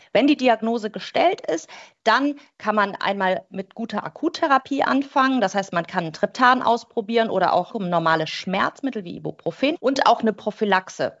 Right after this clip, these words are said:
Das kann Magnesium sein, das kann ein Beta-Blocker sein. Und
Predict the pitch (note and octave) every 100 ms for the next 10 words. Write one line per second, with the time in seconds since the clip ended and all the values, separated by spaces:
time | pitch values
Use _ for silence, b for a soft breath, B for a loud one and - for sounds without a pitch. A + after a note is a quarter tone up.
0 | - D#3+ - A3 A#3+ A#3 - D#3 A3+ E4+
1 | C#4 C4+ B3+ A#3 A3+ A3 E3 - A#3 A3+
2 | E3 F3+ C#4 C#4+ A#3+ A#3 - A#3 A3 G#3+
3 | G#3+ A3 - B B B _ C#4 F#4 -